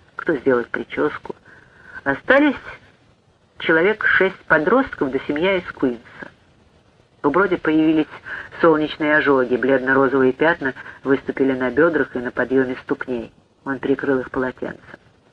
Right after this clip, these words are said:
Броди вынул рацию из сумки и вызвал Хендрикса. «Как дела, Хендрикс?» «Всё по-прежнему, шеф, приём. Кто-нибудь купается?»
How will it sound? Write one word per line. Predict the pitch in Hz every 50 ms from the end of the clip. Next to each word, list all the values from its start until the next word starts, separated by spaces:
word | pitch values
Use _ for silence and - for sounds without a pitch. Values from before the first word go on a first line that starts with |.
| _ _ _ _ _ _ _ _ _ _ _ _ _ _ _ - - - _
Броди | - 170 233 294 254 214
вынул | 143 139 143 139 139 135 135
рацию | 131 135 127 127 - - 135 135
из | 131
сумки | - - 196 220 226 - -
и | 247
вызвал | 196 175 190 202 226 240
Хендрикса. | 214 - - 151 147 143 143 135 147 139 - - - 143
«Как | 135 - 185 220 254 247
дела, | 196 165 143 147 156 165
Хендрикс?» | 160 - 190 175 170 170 160 - - - - - -
«Всё | - 170 202
по-прежнему, | 208 240 220 - 180 170 170 170 165 180 175 170
шеф, | 170 - - 175 170 165
приём. | - - 180 185 170 139 135 139 139 131 135
Кто-нибудь | - - - 180 185 202 190 202 202
купается?» | - - 202 - 240 254 269 247 - - - - 151 -